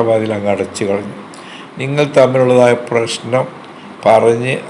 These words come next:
അവസാനിപ്പിച്ച് ഇനി മേലിൽ ഇത്തരം കാര്യങ്ങളിൽ ഞങ്ങൾ വാദപ്രതിവാദങ്ങൾ ഏർപ്പെടുകയില്ല. രാജ്യത്തെ അഭിമുഖീകരിക്കുന്ന ഗൗരവതരമായ പ്രശ്നങ്ങൾ, ഗ്രീക്കുമായിട്ട് മറ്റു യുദ്ധം നടന്നുകൊണ്ടിരിക്കുക, ആ പ്രശ്നങ്ങൾ നിങ്ങൾ അഡ്രസ്സ് ചെയ്യാൻ ശീലിക്കുന്നവരെ നിങ്ങൾ വിടൂല എന്ന്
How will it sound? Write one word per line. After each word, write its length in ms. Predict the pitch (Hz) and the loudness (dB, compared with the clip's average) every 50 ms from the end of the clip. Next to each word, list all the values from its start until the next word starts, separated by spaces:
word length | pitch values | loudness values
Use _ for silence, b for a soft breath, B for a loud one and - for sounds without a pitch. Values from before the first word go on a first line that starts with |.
| 110 110 | -4 -2
അവസാനിപ്പിച്ച് 680 | 113 107 - - - 117 117 117 117 120 - - - - | -2 -2 -2 0 0 2 2 0 -2 -6 -10 -8 -8 -8
ഇനി 120 | 120 120 120 120 | -8 -6 -4 -4
മേലിൽ 480 | 120 123 127 127 131 127 127 127 113 104 - - B B B B B B B B B | -2 0 0 0 0 0 -2 -4 -4 -6 -10 -16 B B B B B B B B B
ഇത്തരം 280 | B - - 131 135 131 123 | B -2 2 2 4 4 6
കാര്യങ്ങളിൽ 500 | 120 120 120 120 120 117 117 123 120 120 120 120 | 6 6 6 6 4 2 2 2 2 2 2 0
ഞങ്ങൾ 220 | 117 113 113 117 120 117 - - B B B B B B B B - - - | -4 -4 -2 -2 -2 -2 -4 -12 B B B B B B B B -12 -4 0
വാദപ്രതിവാദങ്ങൾ 920 | 104 117 117 117 113 139 - - 127 123 123 123 123 120 123 123 120 117 113 110 | 4 4 4 4 2 0 -4 0 2 4 4 4 4 2 2 2 4 4 6 4
ഏർപ്പെടുകയില്ല. 640 | 110 110 - - 120 113 113 113 110 107 107 107 107 110 110 - - 113 | 4 0 0 0 0 2 2 0 2 0 0 0 2 2 0 0 0 0
രാജ്യത്തെ 500 | 113 117 120 123 123 135 131 - - 147 131 | 0 0 0 0 0 -2 -4 0 4 4 4
അഭിമുഖീകരിക്കുന്ന 640 | 120 117 123 123 120 117 117 - - 131 120 120 120 117 113 120 117 | 4 2 0 -2 0 -2 -2 -2 -4 -4 -2 0 0 0 0 0 -2
ഗൗരവതരമായ 680 | 110 110 117 117 127 127 123 131 123 120 117 120 117 110 110 - | -2 -2 0 0 -2 0 2 2 2 2 2 0 -2 -4 -4 -4
പ്രശ്നങ്ങൾ, 460 | 123 123 101 - - 113 110 107 107 110 - - - - 110 | -6 -6 -6 -4 -6 -8 -4 -4 -4 -4 -4 -10 -14 -10 -8
ഗ്രീക്കുമായിട്ട് 600 | 104 104 113 113 107 - - 127 123 123 120 - 120 | -6 -4 -4 -4 -6 -6 -2 0 0 0 0 -2 -4
മറ്റു 360 | 123 123 127 - - - - 127 120 | -4 -4 -4 -4 -6 -4 -2 -2 -2
യുദ്ധം 220 | 120 117 107 123 120 | -2 -2 -2 -2 0
നടന്നുകൊണ്ടിരിക്കുക, 640 | 123 120 117 120 120 117 113 113 104 - - - 92 92 - B B B B B B B B B B B B | 0 -2 -2 -2 -4 -6 -6 -10 -10 -10 -8 -8 -10 -10 -12 B B B B B B B B B B B B
ആ 100 | - 120 135 135 135 - | 0 4 4 4 4 4
പ്രശ്നങ്ങൾ 400 | 135 127 120 - - 131 127 127 123 117 | 2 0 0 2 0 2 2 4 2 2
നിങ്ങൾ 180 | 120 117 117 113 | 0 0 2 2
അഡ്രസ്സ് 400 | 113 110 107 104 120 127 117 - - | 2 2 2 2 0 0 0 0 0
ചെയ്യാൻ 200 | 127 120 117 113 117 | 2 2 2 2 0
ശീലിക്കുന്നവരെ 600 | - 123 113 110 107 - - 120 117 113 113 110 110 | -2 -4 -4 -4 -6 -4 -2 -2 0 2 2 0 0
നിങ്ങൾ 160 | 107 113 110 101 104 | 0 -2 -2 -2 -2
വിടൂല 300 | 104 104 107 107 107 113 110 110 | -4 -2 -2 0 2 2 2 2
എന്ന് 100 | 110 107 | 2 0